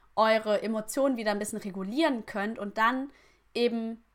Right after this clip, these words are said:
wieder auf Augenhöhe auch miteinander sprechen könnt, als Erwachsene. Dann könnt ihr euch eine Zeit Pause nehmen, also an sich Emotionen regulieren. Entweder passi-, funktioniert es in dem Moment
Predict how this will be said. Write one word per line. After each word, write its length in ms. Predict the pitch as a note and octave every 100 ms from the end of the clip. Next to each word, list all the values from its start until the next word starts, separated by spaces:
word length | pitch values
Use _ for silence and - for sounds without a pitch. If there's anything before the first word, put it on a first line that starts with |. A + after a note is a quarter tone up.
| _
wieder 240 | A3 A3+ G#3+
auf 120 | -
Augenhöhe 540 | A3+ C4 A#3+ G#3+ G3
auch 120 | - G3+
miteinander 400 | G3 F#3+ F#3 F3+
sprechen 400 | - G#3+ - G3
könnt, 340 | - - _ -
als 180 | G3+
Erwachsene. 540 | F#3+ F#3+ F#3 - - F#3 _ _ _ _ _ _ _ _ _ _ _ _ _ _ -
Dann 160 | A3
könnt 240 | G#3+ C#4 C#4
ihr 200 | D4 C#4
euch 200 | C4 C4+
eine 300 | C4 C4+ C4+
Zeit 240 | - C4 -
Pause 360 | F#3 F#3 F#3+
nehmen, 260 | G3 A#3 C#4
also 280 | G3 G3 F#3 - _ -
an 240 | A3+ G#3+
sich 340 | B3 C#4 - -
Emotionen 540 | A3+ A3+ A3 B3+ A#3
regulieren. 580 | G#3 G3+ G#3+ F#3 F3+ -
Entweder 460 | - B3+ - G#3+ F#3
passi-, 300 | G#3 F#3+ - _ _ -
funktioniert 460 | - B3 A#3+ B3 A3+
es 120 | -
in 80 | G#3
dem 140 | A#3+
Moment 420 | A#3+ C4 D4+ D#4